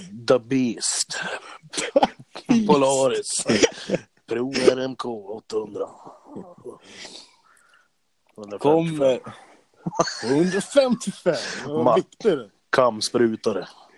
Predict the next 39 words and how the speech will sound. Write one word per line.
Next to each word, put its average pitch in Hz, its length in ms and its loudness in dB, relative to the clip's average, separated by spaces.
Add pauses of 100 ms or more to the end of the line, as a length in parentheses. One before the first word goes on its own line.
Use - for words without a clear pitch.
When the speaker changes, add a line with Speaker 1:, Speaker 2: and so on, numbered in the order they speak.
(140)
Speaker 2:
Hur 104 200 -18 (160)
många 117 160 -2
tum 139 420 0
har 117 80 -6
du 113 80 -8
på 104 80 -18
mattan? 120 480 -6 (1300)
Det 131 60 -2
är 131 80 -2 (1500)
Speaker 1:
Nej, 113 240 0
det 135 120 2
är 175 40 2
fan 170 260 -2
inte 104 180 -12
det, 98 140 -10
vet 90 180 -18
du. 90 120 -18 (180)
Speaker 2:
Det 135 80 -2
är 170 120 2
inte 147 200 -2
det? 95 180 -4 (160)
Speaker 1:
Nej, 104 240 -10
vad 104 100 -10
fan 120 240 -4
är 117 80 -2
det 120 140 -2
sån 135 160 -2
där? 98 140 -6
Fem 104 300 -6 (300)
sextio - 760 -8
eller 85 160 -10
vad - 100 -12
fan 117 160 -4
är 120 40 -2
det? 107 60 -4
Sextiotre? 107 800 -2
Speaker 2:
Sextiofyra 117 800 0
eller 95 180 -8
nåt. 98 160 -14